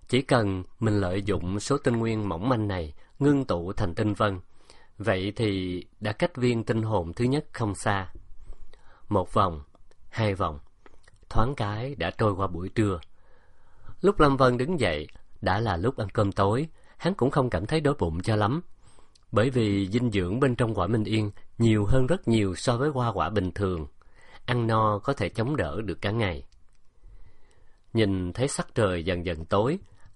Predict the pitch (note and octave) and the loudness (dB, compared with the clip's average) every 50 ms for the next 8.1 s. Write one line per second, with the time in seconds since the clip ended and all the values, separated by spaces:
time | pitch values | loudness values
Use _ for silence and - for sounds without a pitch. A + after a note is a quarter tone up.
0 | - - - C3 C#3 C#3+ C#3+ B2 C#3 B2+ B2 A#2+ A2 - G#2 - - - - B2+ | -20 -6 0 2 4 4 4 4 4 4 4 2 0 -2 -2 -2 -2 -2 -2 -2
1 | E3+ - - - - - - B2 A#2 A2 G#2 - F2 D#2+ A2 A#2 B2+ D3+ - C#3+ | -2 -4 -8 -16 -10 -4 0 2 2 2 0 -2 -2 -2 0 -2 -2 0 2 2
2 | A#2 G#2 G2+ A2 G2 D#2+ - - - A#2+ G#2+ G#2 G2 - A2 G#2 G2+ F#2+ F2 - | 2 2 2 2 2 2 2 2 4 4 4 2 2 2 2 2 0 -2 -6 -10
3 | - - - - - - - - - - B2+ B2 A2+ G#2+ - - C#3 C3 C3 C3 | -16 -20 -20 -18 -20 -20 -18 -16 -6 -2 0 0 2 2 2 2 2 4 4 4
4 | B2 A#2+ G#2+ F#2+ F#2+ G2+ G#2 - B2 B2+ C3+ D#3+ G3 G#3 - - - - - A2+ | 2 0 0 -2 -2 -2 2 4 4 6 6 4 0 -2 -6 -12 -6 -2 0 0
5 | A2 - B2 B2 B2+ G2+ E2 F#2 A#2 G#2 F#2+ G#2 A2+ A2+ A#2+ D3 D#3 - - - | 2 2 2 2 2 2 0 0 0 0 2 2 4 4 2 2 -2 -6 -14 -18
6 | - - - - - - - - - - - - - - - - - - - - | -16 -14 -14 -12 -12 -14 -14 -16 -18 -18 -18 -20 -18 -18 -18 -18 -16 -14 -14 -12
7 | - - - A2 B2 A2+ - C3 A2+ G#2+ A2 G#2+ G2+ G2+ G#2+ A#2+ B2 B2 B2 A#2 | -12 -4 2 4 4 4 6 4 4 4 4 4 4 4 4 4 4 4 2 2
8 | A#2 | 0